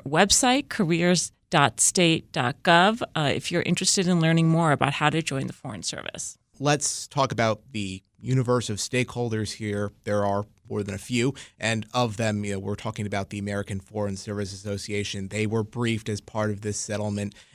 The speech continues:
Speaker 2: and, you know, it seems like they have some of their concerns assuaged here, but can you just maybe briefly describe the briefings that went through the department in afsa and how those have gone?
Speaker 1: Yes, I mean, for us, afsa is a, an important partner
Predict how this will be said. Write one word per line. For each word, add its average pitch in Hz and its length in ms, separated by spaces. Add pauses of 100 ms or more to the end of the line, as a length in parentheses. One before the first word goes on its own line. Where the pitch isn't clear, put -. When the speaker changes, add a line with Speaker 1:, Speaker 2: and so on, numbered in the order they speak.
Speaker 2:
and, 104 460
you 117 80
know, 107 100
it 95 80
seems 120 380
like 110 200
they 110 280
have 101 640
some 135 160
of 117 40
their 113 140
concerns 113 500
assuaged 147 500
here, 135 260
but 120 200 (240)
can - 140
you 170 60
just 175 220
maybe 147 240
briefly 127 420
describe 110 520
the 139 120
briefings 135 680
that 110 260 (120)
went 104 240
through 143 560 (200)
the 147 60
department 131 340
in 127 80
afsa 120 520
and 98 120
how 107 440
those 101 280
have 101 140
gone? 120 380 (280)
Speaker 1:
Yes, 294 340
I - 100
mean, 220 220
for 254 320
us, 311 260 (100)
afsa 214 500
is 185 160
a, 156 300 (140)
an 196 80
important 196 500
partner 151 640